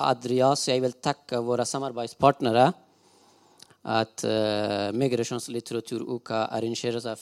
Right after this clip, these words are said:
Litteraturhuset i samarbeid med Trondheim Friby og, eh, Hanna Moschel, Associate Professor of English at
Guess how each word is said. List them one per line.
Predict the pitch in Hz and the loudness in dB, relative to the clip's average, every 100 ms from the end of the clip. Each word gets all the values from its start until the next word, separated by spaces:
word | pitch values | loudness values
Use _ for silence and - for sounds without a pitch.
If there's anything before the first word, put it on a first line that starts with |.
| - | -12
Litteraturhuset | 117 - 123 - 151 143 123 120 123 | -6 4 6 8 10 10 8 6 2
i | 147 | 2
samarbeid | - 123 120 113 110 110 | 0 2 2 4 2 2
med | 107 101 90 - _ _ _ | -2 -2 -6 -12 _ _ _
Trondheim | - 135 143 147 | -6 0 4 4
Friby | - 143 147 143 147 151 156 - _ - - _ _ _ | 6 8 8 8 6 4 -2 -14 _ -20 -20 _ _ _
og, | 120 113 110 110 | 0 4 4 2
eh, | 113 110 110 | 0 0 0
Hanna | 127 139 127 117 | 0 0 2 2
Moschel, | 131 139 - 120 | 2 2 2 2
Associate | 117 - 113 - 113 | 0 0 -2 0 0
Professor | - 113 - 110 - - 104 120 | 0 -2 0 -2 -2 -4 -4 -4
of | 110 - | -6 -6
English | - 120 110 113 - - - _ _ _ - | -4 -2 0 -2 -2 -6 -14 _ _ _ -12
at | 104 - | -10 -10